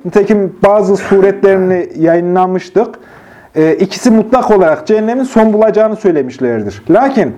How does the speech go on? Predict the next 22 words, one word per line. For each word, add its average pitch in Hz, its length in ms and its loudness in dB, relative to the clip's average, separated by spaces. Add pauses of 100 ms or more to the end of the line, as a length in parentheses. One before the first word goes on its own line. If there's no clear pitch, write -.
(200)
İbnül 226 280 2
Kayyım'ın 233 500 0 (380)
El 220 180 4
Vabilüs 214 460 0
Sayyib'deki 214 580 0
sözü 220 440 0 (240)
ilk 247 220 0
görüşünden 170 600 0
doğru 214 220 2
olana 202 460 -2
dönüş 196 280 0
yaptığını 185 400 0
gösterir. 123 680 -4 (540)
"Müşriklerin 247 580 0
cehennemi 226 420 -2
son 214 280 0
bulmaz. 214 440 0 (500)
Zira 226 260 2
Allah 226 260 2
Teala 226 320 0
şöyle 208 320 -2
buyurmuştur. 135 580 -4